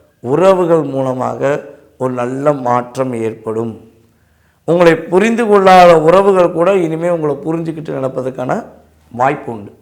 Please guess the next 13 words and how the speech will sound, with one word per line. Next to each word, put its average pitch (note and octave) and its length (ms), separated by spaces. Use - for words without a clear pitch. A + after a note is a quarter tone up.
தேவையான G3+ 760
அளவுக்கு D3 580
உங்களுக்கு C3+ 440
உறுதியா D#3 320
பணம் A#2 220
வரும். G#2 220
நீங்க C3 200
அதிக E3 160
ஆசைப்படுற D3 480
ஆள் C3+ 160
கிடையாது. A#2+ 280
எனக்கு A2 280
தேவையான G3 360